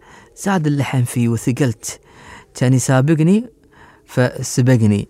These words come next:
كان يقول لي النبي صلى الله عليه وسلم: "هذه بتلكي". شوف كيف كان يلاعب ويلاطف عائشة رضي الله عنه.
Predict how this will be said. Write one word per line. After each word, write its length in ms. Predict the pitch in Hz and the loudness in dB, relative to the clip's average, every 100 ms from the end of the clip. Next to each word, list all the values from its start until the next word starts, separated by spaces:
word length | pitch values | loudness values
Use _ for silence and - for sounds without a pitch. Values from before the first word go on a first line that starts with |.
| _ _ | _ _
كان 180 | - 117 | -2 0
يقول 220 | 113 131 | 2 0
لي 120 | 123 | 2
النبي 240 | 113 110 127 | 2 2 -2
صلى 120 | 110 | -6
الله 80 | 131 | -2
عليه 120 | 131 | -2
وسلم: 120 | 139 - 104 | -2 -4 -2
"هذه 440 | 131 151 180 214 | 0 0 0 0
بتلكي". 580 | 143 120 127 110 - 107 | 0 -2 -2 -2 -6 -8
شوف 120 | - 135 | -10 -6
كيف 180 | 143 | -6
كان 220 | - 123 117 | -2 -2 0
يلاعب 400 | 117 127 127 151 - - - - - | 0 -2 -4 -6 -10 -20 -20 -20 -6
ويلاطف 680 | 113 110 120 131 135 - - - - - - | 0 2 2 0 -2 -6 -12 -20 -20 -20 -6
عائشة 340 | 110 117 - | -4 -4 -4
رضي 160 | 123 113 | -4 -2
الله 160 | 120 117 | -2 -2
عنه. 300 | 101 147 | 0 0